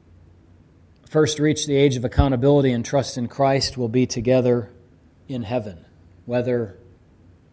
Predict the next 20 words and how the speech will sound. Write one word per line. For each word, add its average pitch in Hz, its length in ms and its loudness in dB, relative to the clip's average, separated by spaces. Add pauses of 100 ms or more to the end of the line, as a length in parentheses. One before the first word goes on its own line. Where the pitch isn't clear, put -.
(160)
an 117 100 -8
infant 123 320 -6
dies 123 680 0 (340)
three 131 180 -4
days 123 260 2
after 123 300 0
conception 123 680 -6
or 107 220 -8 (120)
three 120 200 -6
months 120 300 -2
after 117 260 -2
conception 117 640 -8
or 104 100 -10
nine 127 280 0
months 120 260 -2
after 117 460 -2 (1400)
or 117 480 0 (1120)
thirteen 139 440 -4
years 139 260 -2
after. 98 500 -14